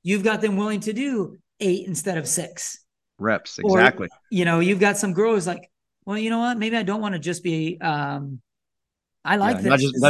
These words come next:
Speaker 2: not, not
Speaker 1: cool."
Speaker 2: just 'cause I have friends on the team. Yeah.
Speaker 1: Yes.
Speaker 2: Mm-hmm.
Speaker 1: And, and I don't wanna just be, um,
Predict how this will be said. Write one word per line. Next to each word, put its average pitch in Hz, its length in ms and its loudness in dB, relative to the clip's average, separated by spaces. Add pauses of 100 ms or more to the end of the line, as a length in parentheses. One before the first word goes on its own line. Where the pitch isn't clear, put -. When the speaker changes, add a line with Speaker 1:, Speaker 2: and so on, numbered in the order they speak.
Speaker 2:
not, - 60 -2
not 143 180 10
Speaker 1:
cool." 135 40 2
Speaker 2:
just 147 160 2
'cause 131 120 2
I 131 80 6
have 123 160 2
friends 120 280 0
on 107 80 -2
the 95 80 -4
team. 92 320 -6
Yeah. 104 220 0
Speaker 1:
Yes. 180 380 -4
Speaker 2:
Mm-hmm. 208 100 -8
Speaker 1:
And, 196 160 -4
and 220 220 -4
I 196 100 -2
don't 214 180 -4
wanna 208 180 -4
just 175 240 -8
be, 196 360 -2
um, 160 800 -4